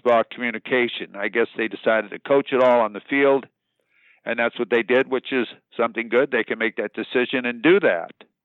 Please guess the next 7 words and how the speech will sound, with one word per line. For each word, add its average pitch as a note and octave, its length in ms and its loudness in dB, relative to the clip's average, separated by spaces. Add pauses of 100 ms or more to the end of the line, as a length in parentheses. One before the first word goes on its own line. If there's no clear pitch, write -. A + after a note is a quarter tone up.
(800)
And A#2+ 160 -4
they B2 120 2
did C#3+ 320 0
that. G#2+ 240 2
As A2+ 80 0 (100)
far C3+ 300 6
as B2 80 0